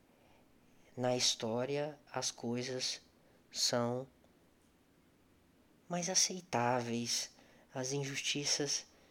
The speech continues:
são mais compreensíveis. Então, é, um historiador acaba se tornando aquela pessoa guerreira, sim, corajosa,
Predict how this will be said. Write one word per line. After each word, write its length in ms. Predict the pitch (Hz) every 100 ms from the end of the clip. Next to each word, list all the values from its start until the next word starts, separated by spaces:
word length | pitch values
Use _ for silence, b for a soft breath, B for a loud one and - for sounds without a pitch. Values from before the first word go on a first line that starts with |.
| B -
são 240 | - 143
mais 240 | 139 139 -
compreensíveis. 1500 | 156 135 - 185 180 - 139 156 139 113 92 - - - - - - - _ B B B B B B B - -
Então, 760 | 170 175 170 156 147 156 160 170 - - - _ _ _ - 127
é, 460 | 127 131 127 117 117 - - - B B B B -
um 80 |
historiador 720 | 147 147 147 143 139 120 123
acaba 380 | 135 131 127 131
se 160 | 131 139
tornando 480 | - 135 117 113 123
aquela 340 | 123 127 131
pessoa 640 | - 135 - 104 107 110 - B B B B B B
guerreira, 680 | 110 104 92 98 98 107 139 - -
sim, 520 | - - 95 95 113 - - _ _ - B B B
corajosa, 920 | - 104 101 98 98 104 113 139 139